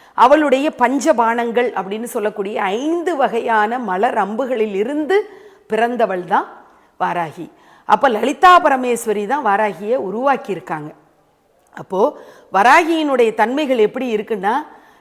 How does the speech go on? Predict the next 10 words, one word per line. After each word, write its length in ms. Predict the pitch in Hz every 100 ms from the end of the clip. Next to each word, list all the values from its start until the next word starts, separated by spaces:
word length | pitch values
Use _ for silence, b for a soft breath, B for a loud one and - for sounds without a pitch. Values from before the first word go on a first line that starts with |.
| -
லலிதாம்பிகை 960 | 196 285 - 381 370 320 262 233 320
பண்டாசுர 640 | 233 214 240 339 339 277 240
வதம் 400 | 208 240 262 -
நிகழ்த்தணும் 640 | 202 269 285 285 220 240 -
அப்படின்னா 380 | 190 196 196
அவங்களுக்கு 720 | 220 233 196 254 262 208 - 285
ஒரு 200 | 240 240
சேனாதிபதி 720 | 214 220 302 294 202 185 185 247
தேவைப்படுறாங்க. 760 | 208 220 247 202 175 175 156 156 _ _ b b b b
பல, 220 | - 254